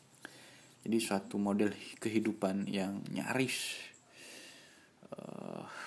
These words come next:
tidak ada relasi pemaknaannya, relasi materialnya,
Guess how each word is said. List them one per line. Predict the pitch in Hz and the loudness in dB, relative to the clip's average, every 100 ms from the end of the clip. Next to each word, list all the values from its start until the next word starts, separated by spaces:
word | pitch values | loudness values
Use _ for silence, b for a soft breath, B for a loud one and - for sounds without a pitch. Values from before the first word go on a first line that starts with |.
| B B B B | B B B B
tidak | - - 78 101 | -2 2 4 4
ada | 98 71 - 82 | 4 2 0 4
relasi | 107 95 90 - - 110 104 98 101 - | 6 8 6 6 6 6 6 4 -2 -4
pemaknaannya, | 95 90 - 98 - 110 113 107 101 101 - B B B _ - 101 | 0 0 0 -4 2 2 4 2 0 -2 -8 B B B _ -2 4
relasi | 101 95 92 - - 95 - - - - - - - - - - | 6 6 6 4 4 2 2 0 -2 -2 -2 -2 -4 -4 -4 4
materialnya, | 98 87 - 90 95 104 113 107 104 98 92 | 4 4 4 6 8 10 8 8 4 0 -4